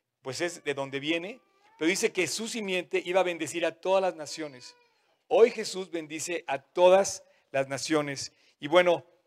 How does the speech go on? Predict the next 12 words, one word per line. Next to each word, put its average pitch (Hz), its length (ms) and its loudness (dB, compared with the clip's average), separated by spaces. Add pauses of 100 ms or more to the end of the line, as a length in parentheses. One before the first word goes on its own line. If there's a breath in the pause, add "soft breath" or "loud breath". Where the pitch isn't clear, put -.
(640)
Gálatas 185 540 4
tres 180 220 0
dieciséis, 147 560 -2
justamente 156 480 -12
tres 151 220 -4
dieciséis, 143 460 -8
algunos 151 220 -6
dicen 151 240 -14
que 139 140 -14
de 131 60 -12
dónde 143 200 -12
salió 147 380 -4